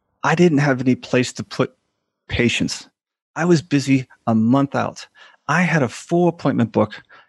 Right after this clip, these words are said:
and the phone would ring. And I, you know, keep in mind, I just came off of a year of starvation. And so I couldn't say no to anybody.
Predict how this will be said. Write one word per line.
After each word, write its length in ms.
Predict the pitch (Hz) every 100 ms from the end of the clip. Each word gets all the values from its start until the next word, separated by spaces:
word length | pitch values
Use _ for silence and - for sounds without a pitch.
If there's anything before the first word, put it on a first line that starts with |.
| _
and 180 | 127 127 -
the 120 | 127
phone 420 | 117 - 180 190 175
would 140 | 110
ring. 320 | 104 104 104 - _ _ -
And 240 | 117 113 -
I, 240 | 147 170
you 100 | 143
know, 100 | 147
keep 220 | 131 190
in 80 | 175
mind, 180 | 151 127
I 80 | 123
just 200 | 175 -
came 320 | - 131 120 _ _
off 220 | 117 120 120
of 100 | 107
a 80 |
year 280 | 104 107 123
of 80 | 117
starvation. 800 | - - 110 101 120 127 - 107 _ _ _ _ _
And 120 | 117
so 260 | 113 117 -
I 140 | 131 190
couldn't 340 | 196 - 123
say 220 | 123 120
no 160 | 113 110
to 120 | 101 -
anybody. 560 | 147 131 98 95 95